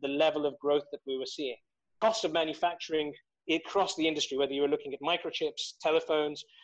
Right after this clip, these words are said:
or even just the cost of acquiring frequency spectrums for mobile phone users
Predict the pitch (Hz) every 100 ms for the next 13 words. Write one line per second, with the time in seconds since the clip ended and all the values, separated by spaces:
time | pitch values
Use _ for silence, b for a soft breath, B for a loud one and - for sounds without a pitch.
0 | b 185 165 170 196 196 165 175 - 160
1 | - 170 - 151 - 165 165 156 156 151
2 | 143 _ _ - 180 180 180 151 131 143
3 | 135 - 123 - 143 156 156 143 147 165
4 | 147 131 120 123 127